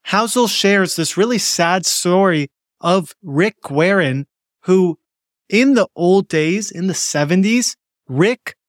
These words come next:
was the third partner of Warren Buffett and Charlie Munger. So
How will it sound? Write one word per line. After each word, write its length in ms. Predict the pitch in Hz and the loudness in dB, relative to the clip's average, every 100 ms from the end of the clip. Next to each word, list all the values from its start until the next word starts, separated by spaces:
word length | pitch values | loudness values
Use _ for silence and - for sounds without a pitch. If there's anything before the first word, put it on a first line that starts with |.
| _ | _
was 240 | 156 180 - | 0 0 0
the 120 | 165 | -4
third 560 | - - 190 233 202 | -4 -2 2 2 0
partner 580 | - 202 226 190 165 156 - _ - | -2 -2 0 0 0 0 -6 _ -4
of 200 | 156 123 | -4 0
Warren 360 | 143 190 214 | 2 4 2
Buffett 520 | 196 202 - 170 156 - _ - | 2 0 0 -2 -2 -4 _ -6
and 140 | 165 | -4
Charlie 480 | - 160 160 180 180 | -2 0 2 2 2
Munger. 480 | 151 180 190 120 - _ _ | 2 2 0 -4 -10 _ _
So 180 | - 156 | -10 -10